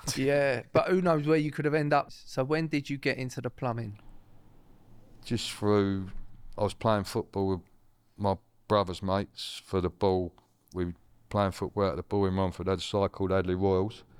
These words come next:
Speaker 1: My mates, um, he picked me up one day. He went, "What are you up to?" I went,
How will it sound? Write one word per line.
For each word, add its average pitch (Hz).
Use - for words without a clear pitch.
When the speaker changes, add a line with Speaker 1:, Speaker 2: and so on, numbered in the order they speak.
Speaker 1:
My 95
mates, -
um, 95
he 107
picked 101
me 104
up 95
one 87
day. 98
He 104
went, 120
"What 147
are 151
you 131
up -
to?" -
I 87
went, 95